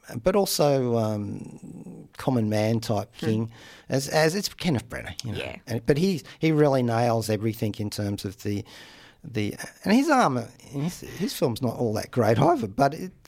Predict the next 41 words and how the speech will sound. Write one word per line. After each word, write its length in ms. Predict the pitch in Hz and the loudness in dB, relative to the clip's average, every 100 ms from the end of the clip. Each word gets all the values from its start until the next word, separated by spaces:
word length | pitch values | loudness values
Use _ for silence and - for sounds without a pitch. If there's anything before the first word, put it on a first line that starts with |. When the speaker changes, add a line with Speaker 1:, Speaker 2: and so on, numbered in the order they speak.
| - | -12
Speaker 1:
at 160 | 170 180 | -6 -4
least 160 | 185 | -2
there's 160 | 175 - | -2 -2
some 120 | 127 | -4
surcoats 540 | - 139 - 104 - | 0 0 0 -2 -2
around. 120 | 98 101 | -4 -4
Speaker 2:
There's 120 | 220 | -4
some 200 | 185 175 | -6 -6
life 440 | 165 170 190 - | 0 0 0 -4
in 160 | 156 151 | -10 -8
there. 220 | 143 160 | -10 -2
Speaker 1:
And 120 | 156 | 2
it's 100 | 190 | 2
got 160 | 220 123 | 2 4
Brian 320 | 151 143 127 | 4 4 2
Blessed 280 | 117 131 - | 0 -2 -2
in 180 | 107 104 | -4 -4
armour, 260 | 98 104 98 | -4 -4 -4
who 120 | 113 | -4
looks 340 | 127 - - | -6 -8 -10
kind 260 | - - 123 | -6 -2 0
of 120 | 113 | 0
like, 160 | 113 110 | -2 -2
what 120 | 127 | -6
did 120 | 139 | -8
someone 240 | - 131 123 | -2 0 0
describe 380 | 123 127 123 127 | 0 0 0 0
him 80 | |
as? 160 | 143 175 - - - - | -2 -4 -8 -20 -20 0
Like, 280 | 135 135 - | 2 2 2
like 280 | 131 127 120 | 0 0 -4
a 40 | |
cement 420 | - 117 117 127 | -2 0 2 0
mixer 300 | 117 - 104 | -2 -2 -2
is 120 | 101 | -2
invading 460 | 104 101 101 101 104 | -2 -2 0 0 -2
France. 480 | 104 101 98 - - - - | -2 -4 -4 -8 -14 -8 -4
<laughs> 100 | 220 233 214 185 - - | -4 -4 -12 -12 -10 0
You 120 | 349 - | 2 4
know, 280 | 147 - 139 | 0 0 -4
so, 180 | - | -4